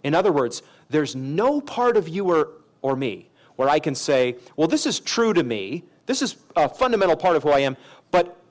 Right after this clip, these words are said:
that's not sin. That's just me." There's no part of us that we can close off to the Lord and say, "Sorry, Lord,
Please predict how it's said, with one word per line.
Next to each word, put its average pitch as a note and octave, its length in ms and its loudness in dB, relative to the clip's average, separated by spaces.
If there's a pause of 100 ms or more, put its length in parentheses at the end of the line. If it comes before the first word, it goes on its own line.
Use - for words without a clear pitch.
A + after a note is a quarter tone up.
that's B3+ 240 -2
not - 180 0
sin. D#3 480 -2 (680)
That's A#3 160 0
just G#3+ 160 -2
me." - 360 0 (640)
There's A2 140 -16
no C#3+ 320 0
part A#3 320 0
of D3 100 -4
us - 400 -6 (420)
that D3+ 180 0
we G3 160 2
can C#3+ 260 -6
close E3 580 2
off D3 300 2
to D3+ 100 -2
the C3+ 120 0
Lord A2 400 0 (420)
and A#2+ 160 -6
say, A2+ 440 -2 (200)
"Sorry, C#3+ 360 0
Lord, A#2 320 -2